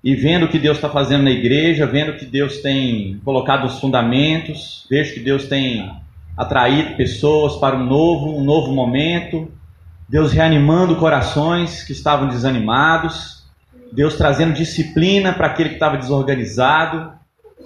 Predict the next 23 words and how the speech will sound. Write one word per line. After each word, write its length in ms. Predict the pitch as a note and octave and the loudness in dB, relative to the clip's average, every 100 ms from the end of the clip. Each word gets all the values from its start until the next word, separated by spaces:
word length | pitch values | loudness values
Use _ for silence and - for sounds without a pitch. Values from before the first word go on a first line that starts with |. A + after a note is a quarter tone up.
| _ | _
Deus 360 | A2+ D3+ E3 - | -4 0 0 -2
trazendo 1000 | D#3+ D3 C#3 D#3 D#3 D3+ D3+ C#3+ B2+ A2 | -2 -2 0 -2 -2 0 0 0 0 -2
temor, 760 | - D#3+ C#3+ E3+ F#3 F3+ - - | 0 2 4 4 4 2 -2 -2
coerência, 960 | E3 C#3+ C3+ F3 F#3 - F3+ F3 - _ - | 2 4 2 0 -2 -4 -6 -8 -10 _ -12
entendimento 920 | C3+ E3 E3 C#3 C3 E3 F#3 - E3+ - - - - - - - | -6 -4 -4 -2 2 2 0 -4 -10 -12 -18 -20 -20 -20 -20 -16
de 220 | A2 C3+ | -10 -6
quem 220 | E3 D#3+ | 0 2
Ele 240 | D#3 C3 | 2 2
é, 440 | B2+ D#3 F3 G3 - - - - - - A2+ | 4 4 2 -2 -10 -18 -20 -20 -20 -14 0
Deus 180 | D#3+ E3+ | 0 2
trazendo 440 | F3 D3 E3+ F3 | 2 2 2 2
também 320 | E3 C#3+ E3 | 2 4 2
identidade, 880 | E3 E3+ F3 - C#3+ D#3 F3 F3+ D3+ | 2 0 -2 -2 2 4 2 0 -2
Deus 160 | D#3+ D#3+ | -4 -4
trazendo 400 | D#3 C#3 D#3 D3+ | -4 -2 -2 -2
vocação, 800 | E3 F3 D3 - - D3+ F3+ F3+ | -4 -2 -4 -4 -4 -4 -2 -4
mostrando 480 | D#3+ D3+ - E3+ F#3+ | -4 -6 -2 0 2
para 120 | E3 | 0
que 120 | E3+ | -2
que 80 | D#3+ | -4
nós 140 | D3+ | -6
estamos 260 | - D3+ C3 | -6 -8 -10
aqui. 540 | - C#3+ D#3+ F3+ - | -8 -4 -2 -2 -6